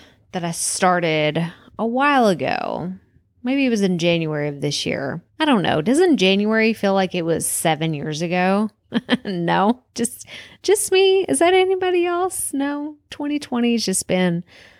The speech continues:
the wackiest year of them all. So I cannot even remember when I actually started this, but the segment was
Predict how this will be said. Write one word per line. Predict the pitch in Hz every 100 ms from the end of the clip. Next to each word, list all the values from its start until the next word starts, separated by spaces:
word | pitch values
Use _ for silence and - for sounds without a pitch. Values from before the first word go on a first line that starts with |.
| _ _ -
the | 175 196
wackiest | 185 180 185 180 - 165 170 160 - 175
year | 160 175 - 165 - _ _ _ _ -
of | 262 214 175
them | 170
all. | 156 143 147 175
So | 226 302
I | 311
cannot | - 311 320 311
even | 285 269 240
remember | 214 190 185 180 175
when | 175 175
I | 165
actually | 165 160 160
started | - - - 262 285 277 226 -
this, | - 113 170 -
but | - 226 151 151 - _ - - _ -
the | 220
segment | - - 254 254 277 285 -
was | 202 190 175 170 170 180 -